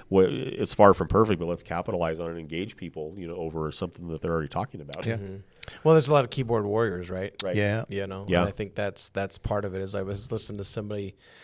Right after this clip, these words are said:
Speaker 3: what, um, Gary Breshears was here last week, and he was just talking about spiritual warfare. And one of the things he was talking about was this idea that,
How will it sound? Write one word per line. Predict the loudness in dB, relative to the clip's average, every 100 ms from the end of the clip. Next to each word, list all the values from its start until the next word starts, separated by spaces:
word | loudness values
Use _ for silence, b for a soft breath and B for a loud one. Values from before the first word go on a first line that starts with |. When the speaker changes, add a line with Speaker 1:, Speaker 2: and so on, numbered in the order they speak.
| b
Speaker 3:
what, | -8 -8 -10 _
um, | -12 -10 -10
Gary | -8 -8
Breshears | -8 -8 -6 -6
was | -8 -8
here | -6
last | -6 -10 -10
week, | -12 -12 -12
and | -12
he |
was | -10 -12
just | -10
talking | -6 -6
about | -8
spiritual | -10 -8 -8 -6
warfare. | -6 -6 -6 -8
And | -8
one | -8
of | -8
the |
things | -12 -12
he |
was | -12 -8
talking | -8 -8
about | -10 -10 -10
was | -10
this | -10 -10
idea | -10 -8 -8 -8
that, | -8 -10 -12